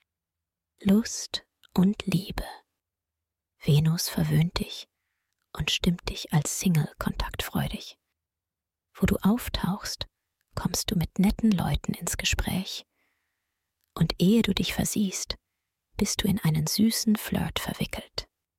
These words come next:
In einer Beziehung dominiert eine heitere Stimmung. Du bist deinem Schatz nah und hast dort einen Freiraum.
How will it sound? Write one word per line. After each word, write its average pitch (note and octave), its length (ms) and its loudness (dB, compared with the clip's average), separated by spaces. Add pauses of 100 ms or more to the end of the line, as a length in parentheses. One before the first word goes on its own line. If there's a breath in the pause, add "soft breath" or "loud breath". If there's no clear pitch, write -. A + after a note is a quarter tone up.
(720)
In A3+ 100 6
einer B3+ 240 2
Beziehung E3+ 640 2 (120)
dominiert D3+ 600 2
eine F#3 280 0
heitere D3+ 340 -2
Stimmung. C#3+ 380 0 (1160)
Du - 100 -4
bist - 240 -2
deinem C#3+ 220 4
Schatz - 400 0
nah - 260 -2 (680)
und - 160 0
hast - 180 0
dort - 200 0
einen D3 180 4
Freiraum. - 580 0